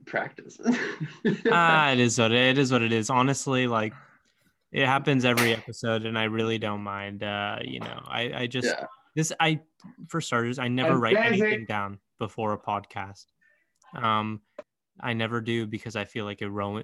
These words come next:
Speaker 2: ruins the flow, the natural flow of conversation. "Oh man, I have these questions here I must ask." I don't do that because it's just, I feel like if you don't know how to sort of flow between questions,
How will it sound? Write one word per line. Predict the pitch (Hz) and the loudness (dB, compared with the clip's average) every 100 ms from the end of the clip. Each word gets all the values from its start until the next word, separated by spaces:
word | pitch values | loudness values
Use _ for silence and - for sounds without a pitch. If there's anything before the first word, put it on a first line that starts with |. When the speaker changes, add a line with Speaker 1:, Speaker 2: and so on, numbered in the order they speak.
| 160 | -8
Speaker 2:
ruins | 113 120 123 110 | -2 0 0 -4
the | - | -8
flow, | - 117 104 101 101 | -8 -2 0 0 -2
the | 104 | -4
natural | 104 101 98 113 98 | -4 -4 -4 -8 -8
flow | - 104 101 | -8 -6 -6
of | 101 | -8
conversation. | - 107 104 101 - 110 - 110 | -8 -6 -6 -8 -4 -4 -4 -2
"Oh | 117 120 | 0 0
man, | 117 113 | -2 -4
I | 110 | -4
have | 110 110 | -6 -6
these | 110 107 _ _ _ | -8 -10 _ _ _
questions | _ 104 117 - 123 113 104 | _ -6 -4 -4 -4 -4 -4
here | 107 110 | -4 -2
I | 107 | -2
must | 107 107 120 | -4 -4 -2
ask." | 113 - _ _ - | -4 -6 _ _ -6
I | 113 | 0
don't | 117 | 2
do | 117 113 | 2 2
that | 101 101 113 | 0 0 0
because | 107 110 104 | 0 0 0
it's | 101 | -2
just, | - 107 - - - | -4 -6 -6 -10 -14
I | - 113 | -10 -6
feel | - 123 | 0 2
like | 113 110 - - | 4 0 -2 -8
if | 131 - | -6 2
you | 127 117 | 4 4
don't | 110 113 120 123 | 2 2 2 2
know | 110 107 110 | 2 2 0
how | - 107 104 | 0 0 0
to | 101 113 107 104 - _ _ | 0 2 2 0 -8 _ _
sort | - 101 | -6 -6
of | |
flow | - - 101 107 | -4 -2 0 0
between | 113 - 107 | -2 -2 -4
questions, | 98 107 98 - 120 139 | -2 -2 -2 -4 -4 -4